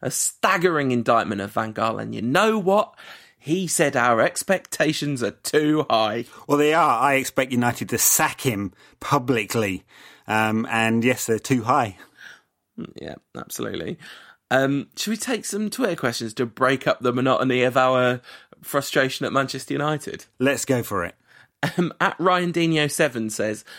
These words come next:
Speaker 1: "Are fans' expectations of the Rantcast too high?"
Speaker 2: Oh, no, <laughs> 'cause fans' expectations have gotta be low by now.
Speaker 1: I would hope so. I sometimes maybe a little high when it comes to the release date. That occasionally might be, uh, there might be a bit of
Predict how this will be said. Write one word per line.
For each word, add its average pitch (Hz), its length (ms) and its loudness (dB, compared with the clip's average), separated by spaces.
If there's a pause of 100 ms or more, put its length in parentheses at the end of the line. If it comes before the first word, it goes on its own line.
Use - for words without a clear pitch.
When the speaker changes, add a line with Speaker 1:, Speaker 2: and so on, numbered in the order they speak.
(100)
Speaker 1:
"Are 190 200 4
fans' 196 340 0
expectations 160 640 -2
of 147 80 -4
the 147 80 0
Rantcast 123 520 2
too 131 240 2
high?" 127 380 0 (220)
Speaker 2:
Oh, 127 400 2 (200)
no, 131 480 4 (260)
<laughs> - 260 -10
'cause 147 180 0
fans' 135 240 2
expectations 123 680 0
have 107 80 -4
gotta 113 220 2
be 101 120 -2
low 104 240 0
by 101 200 0
now. 107 340 0 (240)
Speaker 1:
I 127 120 -4
would 131 180 -2
hope 131 280 -2
so. 113 260 0 (360)
I - 80 0
sometimes 277 460 2
maybe 180 240 4
a 156 40 6
little 151 220 4
high 156 200 4
when 139 120 0
it 110 80 -6
comes 143 240 -2
to - 80 -14
the 120 80 2
release 120 380 2
date. 104 340 -4 (1080)
That 117 220 -2 (320)
occasionally 117 580 -2
might 113 260 -8
be, 113 280 -4
uh, 113 140 -8 (840)
there 110 100 -12
might 117 220 -8
be - 60 -6
a - 40 -10
bit - 160 -10
of 107 160 -18